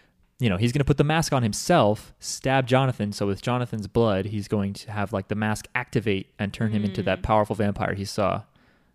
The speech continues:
Speaker 1: um, back in Ogre Street when he turned that guy into one. Um, because he starts talking about humanity.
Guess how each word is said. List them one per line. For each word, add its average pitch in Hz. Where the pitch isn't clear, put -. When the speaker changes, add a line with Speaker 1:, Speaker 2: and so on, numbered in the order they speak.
Speaker 1:
um, -
back -
in 104
Ogre 110
Street 95
when 98
he 90
turned 98
that 92
guy 92
into 92
one. -
Um, 90
because 131
he 139
starts 185
talking 151
about 120
humanity. 104